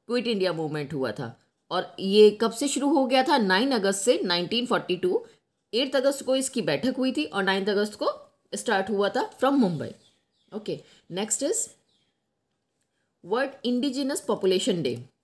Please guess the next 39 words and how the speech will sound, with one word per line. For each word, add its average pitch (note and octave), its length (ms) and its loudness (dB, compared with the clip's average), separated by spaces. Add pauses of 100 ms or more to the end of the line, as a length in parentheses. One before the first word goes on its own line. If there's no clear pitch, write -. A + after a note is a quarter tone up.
(600)
ये G#3+ 100 -2
क्यों C#4 200 0
मनाया C4 300 2
जाता B3 260 2
है? C4 320 0 (180)
इंडि-, A#3+ 440 0
इंडिजिनस C#4 560 4
मतलब, B3 420 2
इंडिजिनस A#3 520 -2
मतलब C#4+ 420 -6
आदिवासी। E3 560 -4 (280)
आदिवासी B3 500 0
लोगों A3+ 300 2
के A3+ 160 -2
लिए B3 380 0 (420)
उनकी A3 280 0
राइट्स G#3 420 2
को, C4 220 6
उनके B3 500 2
लिए A#3+ 400 2
रेज, G#3+ 500 4
अवेयरनेस G#3+ 560 2
रेज G#3+ 200 4
करने G#3 240 0
के G#3+ 100 -4
लिए, A3 120 2
उनके A3 300 2
प्रोटेक्ट्स, - 720 0
अ, G3+ 160 4
प्रोटेक्ट A3+ 420 2
करने G#3+ 260 4
के G#3 160 2
लिए G3+ 140 2
ये G#3 180 2
सब - 200 -2
क्या G#3 140 4
बनाया A3 220 2
जाता A3+ 260 0
है? F#4 260 -2